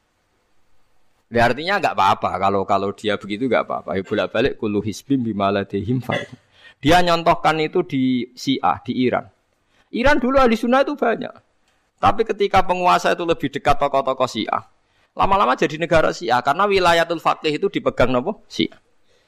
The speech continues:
Dulu Arab Saudi tidak semuanya Wahabi. Gara-gara pendiri Abdul Aziz itu setelah ada revolusi menang Abdul Aziz,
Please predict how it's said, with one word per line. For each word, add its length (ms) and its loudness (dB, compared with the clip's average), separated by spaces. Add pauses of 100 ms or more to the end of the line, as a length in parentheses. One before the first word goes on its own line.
(720)
Dulu 240 4
Arab 240 6
Saudi 400 4
tidak 160 4
semuanya 320 2
Wahabi. 480 0 (800)
Gara-gara 720 4 (240)
pendiri 720 -2
Abdul 320 0
Aziz 320 -2
itu 160 -4
setelah 320 0
ada 160 -2
revolusi 480 -4
menang 240 0
Abdul 320 -2
Aziz, 320 -4